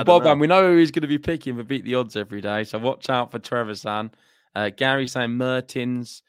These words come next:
Speaker 2: uh, way overdue for a big tournament. She certainly is. She'll get through the fi-, she'll get through to the final here.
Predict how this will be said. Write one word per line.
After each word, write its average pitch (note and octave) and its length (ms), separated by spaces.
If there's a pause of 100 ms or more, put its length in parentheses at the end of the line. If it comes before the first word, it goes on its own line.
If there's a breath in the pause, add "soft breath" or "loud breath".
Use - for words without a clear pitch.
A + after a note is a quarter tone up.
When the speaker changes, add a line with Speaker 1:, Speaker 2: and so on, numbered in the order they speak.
(380)
Speaker 2:
uh, G#2 240
way B2 220
overdue A2+ 340
for A2+ 140
a G#2 40
big G#2+ 220
tournament. A#2 380
She D#2+ 80
certainly A2 500
is. G#2+ 300
She'll A#2+ 200
get - 200
through G#2+ 140
the G#2+ 60
fi-, G#2 340
she'll C3 280 (480)
get - 180
through A#2+ 180
to - 100
the F#2+ 60
final A#2 400
here. A#2 300